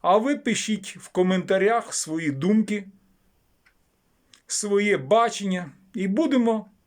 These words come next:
далі працювати, щоб зберегти нашу сокирянську райлікарню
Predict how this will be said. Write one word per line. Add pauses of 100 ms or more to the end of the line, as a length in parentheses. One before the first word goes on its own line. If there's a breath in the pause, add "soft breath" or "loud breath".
(160)
далі
працювати, (300 loud breath)
щоб
зберегти
нашу
сокирянську
райлікарню